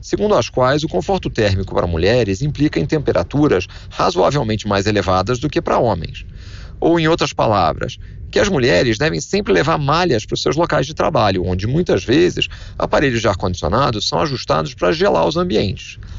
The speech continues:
Mas será que a temperatura do local de trabalho influencia no desempenho cognitivo das pessoas? Estudos anteriores indicavam que não havia efeito mensurável,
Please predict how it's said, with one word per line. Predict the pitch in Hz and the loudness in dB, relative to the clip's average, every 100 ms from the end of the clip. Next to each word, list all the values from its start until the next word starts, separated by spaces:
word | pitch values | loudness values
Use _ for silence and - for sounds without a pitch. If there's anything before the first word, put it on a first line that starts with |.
| - - - | -12 -14 -4
Mas | 185 180 | -4 0
será | 247 294 | 0 2
que | 214 | 0
a | 135 | 0
temperatura | 139 123 104 95 117 | 0 2 0 2 0
do | 101 | 2
local | 95 90 95 | 0 2 0
de | 87 | 0
trabalho | 90 87 87 87 139 | 0 2 2 0 -2
influencia | - 147 104 - 151 147 | -2 -2 -2 -4 0 2
no | 107 98 | 2 0
desempenho | 107 104 98 92 87 | -2 -2 0 -2 0
cognitivo | 165 147 107 - 180 135 | 0 2 -2 0 0 2
das | 90 - | 0 -2
pessoas? | 82 - 143 123 90 - - - - - - - | -4 0 2 2 0 -6 -14 -14 -14 -12 -12 -10
Estudos | - - 262 190 | -8 -2 0 2
anteriores | 120 92 87 147 135 92 - - - - | 2 0 2 4 2 0 -8 -12 -14 -4
indicavam | 185 156 156 151 147 147 | 0 2 2 2 2 -2
que | 175 | -2
não | 196 | 2
havia | 202 127 156 | 2 2 2
efeito | 165 - 156 | 2 0 -2
mensurável, | 160 160 - - 196 180 - | -2 -2 0 2 2 0 -4